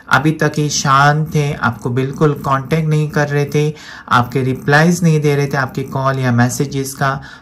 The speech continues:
तो ऐसा लगता है कि अभी ये action कुछ ना कुछ लेंगे,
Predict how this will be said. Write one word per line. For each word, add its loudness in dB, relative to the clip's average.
तो -4
ऐसा -2
लगता -4
है -6
कि -8
अभी 4
ये -2
action -2
कुछ -6
ना -2
कुछ -4
लेंगे, 2